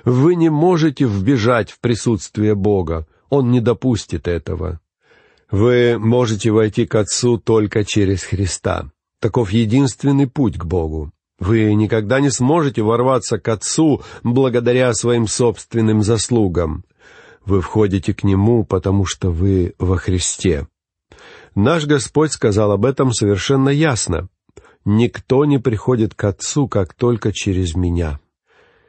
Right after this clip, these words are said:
Если вы Сын Божий во Христе, вы можете смело подойти к престолу славы, а другого пути к нему вы найти не сможете. В стихах четвертом и пятом пророк продолжает описывать свое видение.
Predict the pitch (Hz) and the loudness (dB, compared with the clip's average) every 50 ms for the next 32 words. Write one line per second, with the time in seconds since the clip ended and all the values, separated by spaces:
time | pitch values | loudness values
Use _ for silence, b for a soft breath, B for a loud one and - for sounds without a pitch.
0 | b b b b b b - 104 120 151 160 143 - 165 160 135 120 123 127 127 | b b b b b b 0 2 2 2 2 0 0 0 2 2 4 4 4 4
1 | 131 135 127 - - - 117 120 123 127 127 123 107 107 113 117 110 113 120 104 | 2 0 -2 -4 -2 0 2 2 2 4 2 2 2 2 2 2 2 2 2 2
2 | 101 104 - - 95 95 90 - - - - - 95 92 98 104 107 107 117 120 | 2 0 0 -2 -4 -2 -4 -4 -8 -8 -4 0 0 2 2 2 0 -2 -4 -8
3 | 110 _ _ _ _ _ - 90 95 98 101 107 107 107 107 101 117 101 - - | -14 _ _ _ _ _ -4 -2 0 2 2 2 2 0 -2 -2 -4 -4 -4 -4
4 | 87 85 85 92 101 110 120 123 123 117 - - 90 85 85 87 82 71 - 95 | -2 0 0 2 2 2 2 2 2 0 0 -2 -2 -2 -2 -2 -4 -4 -4 -4
5 | 104 - _ - - 87 82 - - - 90 90 90 85 - - 92 85 85 82 | -4 -4 _ -6 -6 -6 -6 -6 -4 -4 -2 -2 -2 -4 -6 -4 -4 -4 -2 -2
6 | 80 78 76 76 - _ _ _ _ _ _ - 127 127 123 139 139 120 135 151 | -4 -6 -6 -10 -12 _ _ _ _ _ _ -2 -2 0 0 0 0 2 2 2
7 | 165 160 156 147 - 139 - - 160 147 - - 131 123 127 143 151 147 127 B | 2 0 -2 -2 -4 -4 -2 -2 -4 -2 -2 0 0 2 4 4 2 2 0 B
8 | B B B B B B 98 101 120 131 127 127 123 117 104 - - 127 127 123 | B B B B B B 0 2 2 2 2 2 2 0 0 -2 0 0 0 0
9 | 107 - - 120 127 143 143 139 117 82 - - 82 78 - _ _ _ _ _ | 0 0 0 2 2 2 2 0 -2 -4 -6 -8 -8 -8 -10 _ _ _ _ _
10 | B B B B B B - - - - 92 - - 92 92 95 90 - - - | B B B B B B -18 -8 -4 -4 -2 0 0 0 0 0 -2 -2 -4 -4
11 | 90 - 101 104 107 107 - - 104 98 92 - - 101 104 104 - 127 120 117 | -2 0 2 2 2 2 0 0 0 0 0 0 0 0 0 0 0 0 0 0
12 | 113 98 92 87 85 90 92 80 - - 98 98 104 117 127 127 131 135 151 131 | -2 -2 -2 0 0 0 -2 -2 -2 -4 -2 0 0 0 0 0 0 0 2 2
13 | 101 85 73 69 - 87 - - 85 78 - - 82 80 76 - - 85 85 85 | 2 0 -2 -2 -4 -6 -4 -6 -6 -6 -4 -4 -2 -2 -2 -4 -2 -2 0 0
14 | 80 78 82 90 92 87 92 90 78 76 76 76 71 69 73 | 0 0 -2 -2 -2 0 0 -2 0 -2 -2 -4 -4 -6 -8